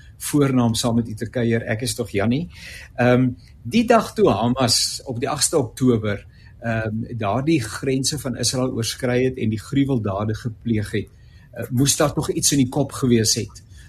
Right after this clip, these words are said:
Moes tog gedink het dat, "Lang, hierdie gaan mos nou nie net sommer 'n insident wees nie." Ehm,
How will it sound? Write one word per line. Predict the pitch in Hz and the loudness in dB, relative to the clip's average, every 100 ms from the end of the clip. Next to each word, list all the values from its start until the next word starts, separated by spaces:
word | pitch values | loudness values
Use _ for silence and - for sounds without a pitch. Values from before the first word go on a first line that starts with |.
| - - | -12 -4
Moes | 135 | 0
tog | 180 165 | 2 2
gedink | 143 120 160 | 2 2 2
het | 160 127 | 2 2
dat, | 127 117 | 2 2
"Lang, | 135 113 | 0 2
hierdie | 123 151 151 | 2 2 0
gaan | - 131 | 0 2
mos | 127 131 | 2 2
nou | 135 | 2
nie | 147 | 2
net | 113 117 | 2 2
sommer | - 127 120 110 - - - - | 2 4 4 2 -4 -20 -12 -6
'n | 120 131 | -4 0
insident | 120 - 110 110 107 107 | 0 2 2 0 0 -2
wees | 104 104 - | -2 0 0
nie." | 107 95 - - - - | -2 -6 -10 -20 -12 -4
Ehm, | 113 110 110 | 0 0 0